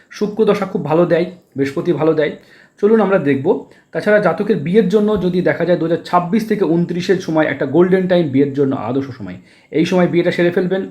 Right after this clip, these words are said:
আপনার ভালো হবে। এই সময়তে বিয়ে হওয়ার পসিবিলিটি থাকছে,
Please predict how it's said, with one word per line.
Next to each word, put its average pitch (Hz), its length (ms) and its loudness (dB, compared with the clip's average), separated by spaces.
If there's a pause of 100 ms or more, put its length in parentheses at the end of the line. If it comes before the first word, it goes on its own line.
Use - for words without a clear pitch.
আপনার 139 220 -6
ভালো 143 260 2
হবে। 175 200 0 (380)
এই 143 100 -6
সময়তে 196 280 -2
বিয়ে 175 180 0
হওয়ার 185 220 2
পসিবিলিটি 170 460 -4
থাকছে, 127 460 -10